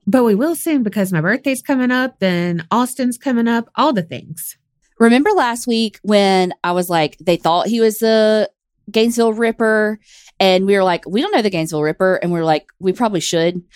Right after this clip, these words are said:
Speaker 2: Well, we did. We just didn't realize that we did. So I decided to do the story this week of the Gainesville Ripper.
Speaker 1: Well, great, 'cause I just rewatched that documentary.
Speaker 2: Shut the fuck up.
Speaker 1: I'm just joking, but I,
Speaker 2: God.
Speaker 1: I had watched it when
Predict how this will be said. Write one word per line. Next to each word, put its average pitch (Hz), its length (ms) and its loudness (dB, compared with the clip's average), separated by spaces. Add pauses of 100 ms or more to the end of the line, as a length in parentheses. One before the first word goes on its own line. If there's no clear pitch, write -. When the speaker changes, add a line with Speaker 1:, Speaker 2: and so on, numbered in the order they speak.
(200)
Speaker 2:
Well, 247 180 4
we 220 120 2
did. - 360 -6 (100)
We 214 140 2
just 233 160 0
didn't 196 220 0
realize 214 420 0
that 226 140 0
we 240 120 -2
did. 240 420 2 (440)
So 233 600 2
I 226 120 -2
decided 214 640 0
to 214 100 -4
do 196 120 0
the 175 100 -4
story 311 460 2
this 214 240 0
week 185 380 0
of 190 280 0
the 180 80 2
Gainesville 160 540 0
Ripper. - 440 -10 (400)
Speaker 1:
Well, 196 200 0
great, 165 340 -6
'cause 175 160 -6
I 175 80 -2
just 190 380 -4
rewatched 175 420 -4
that 160 160 -6
documentary. 139 640 -6
Speaker 2:
Shut 285 220 0
the 285 80 2
fuck 151 260 -4
up. 127 320 -6
Speaker 1:
I'm 190 120 0
just 175 200 0
joking, 170 380 0
but 208 160 -2
I, 208 240 -4
Speaker 2:
God. - 60 -12
Speaker 1:
I 254 100 -2 (120)
had 330 200 -2
watched 233 440 -2
it 330 240 0
when 226 300 0